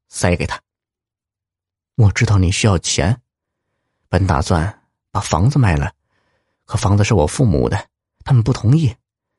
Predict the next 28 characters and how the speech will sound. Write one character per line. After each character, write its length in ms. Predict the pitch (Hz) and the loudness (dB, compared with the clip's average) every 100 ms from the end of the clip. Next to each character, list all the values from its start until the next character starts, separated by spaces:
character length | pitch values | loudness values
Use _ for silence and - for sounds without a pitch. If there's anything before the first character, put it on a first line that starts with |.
| _ _ _ _ | _ _ _ _
我 100 | 117 | -2
就 100 | 143 | 0
想 300 | 131 80 80 | 0 0 0
法 140 | 113 | 0
儿 260 | 131 131 - _ _ _ - | 0 -2 -8 _ _ _ -16
凑 280 | - - - | -12 -8 -4
了 120 | 110 | -2
一 100 | 85 | -4
些， 260 | 95 - - - _ _ _ _ _ _ _ _ _ - - - | -6 -8 -10 -14 _ _ _ _ _ _ _ _ _ -14 -14 -8
怕 140 | - | -6
耽 220 | - 101 | 0 2
误 40 | 98 | 4
你 140 | 67 | 2
治 180 | - 110 | 0 -2
病， 240 | 107 131 - _ _ _ _ _ _ _ _ _ _ _ 147 | 0 0 -2 _ _ _ _ _ _ _ _ _ _ _ -6
所 260 | - 113 | -4 0
以， 160 | 120 101 _ | 0 -2 _
哎 100 | - | -12
呀。” 180 | - - _ _ _ _ _ _ _ _ _ _ _ _ _ | -12 -12 _ _ _ _ _ _ _ _ _ _ _ _ _
小 380 | - - 170 247 | -14 -2 0 2
北 220 | - 98 | 2 0
一 260 | 180 135 95 | 2 2 4
听， 240 | 156 208 - _ | 4 4 0 _
全 360 | - - 160 | 0 4 6
然 160 | 214 185 | 6 4
石 260 | - - 196 | 4 2 0
化 440 | - 220 190 143 | 2 2 2 0
了。 140 | 160 | -2